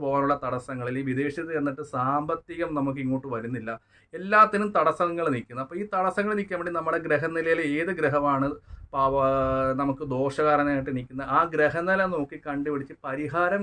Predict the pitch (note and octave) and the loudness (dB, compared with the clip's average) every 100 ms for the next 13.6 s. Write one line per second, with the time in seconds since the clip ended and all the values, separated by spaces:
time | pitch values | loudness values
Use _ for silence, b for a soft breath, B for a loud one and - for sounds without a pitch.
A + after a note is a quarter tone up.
0 | F#3+ E3 D#3+ D#3+ D#3+ D3+ C#3+ D#3 D3+ C3 | -2 -4 -4 -4 -4 0 0 -2 -6 -6
1 | D#3 D#3 D3 D3+ D3+ C#3+ D3 D3+ C#3+ C#3 | -12 -12 -12 -10 -8 -4 -4 -4 -6 -8
2 | D#3 D3+ D#3 G3 B3+ B3+ F#3+ C#3+ B2+ A2+ | -4 -6 -6 -8 2 4 4 2 2 -6
3 | b b b - F3+ F#3 F3 F#3+ A3+ A#3 | b b b -6 -4 -2 -2 2 4 4
4 | F#3 F3+ F3+ E3+ E3 D#3+ D3 D3+ C3+ - | 4 4 4 2 2 0 0 0 -4 -2
5 | C3+ C#3 C3+ C3 D3+ D3 D3 D3 C3+ B2 | -2 0 0 0 -2 -6 -6 -4 -2 0
6 | C#3+ C#3+ C#3 C#3+ E3 D#3+ D3+ D#3+ D#3+ C3+ | -2 -2 -4 -2 -2 0 2 2 2 2
7 | C3+ C#3+ D#3+ D#3 D3+ D#3 D3 C#3+ E3 - | 4 2 2 2 2 2 2 2 2 2
8 | C3+ - G3 G#3 F3 E3 D3+ D3+ D3+ D3+ | 2 2 0 2 2 0 -2 -2 -2 -4
9 | D3+ C#3 C3 C3 A#2 A2+ F3 - B B | -6 -4 -2 -2 -4 -2 -2 -4 B B
10 | - F#3 G#3+ G#3+ G3+ G3+ F#3+ F3+ F3+ F#3+ | 4 6 6 4 6 6 6 4 2 2
11 | D#3+ - G#3+ G3+ F#3+ F3+ F3 E3 E3+ E3 | 0 0 0 2 4 6 6 6 2 2
12 | F3+ D#3 D#3+ G3 A3 A3 D#3 E3 E3+ G3 | -4 0 6 10 10 10 8 10 8 4
13 | F#3+ F3+ D#3 D3+ D3+ | 4 4 4 2 0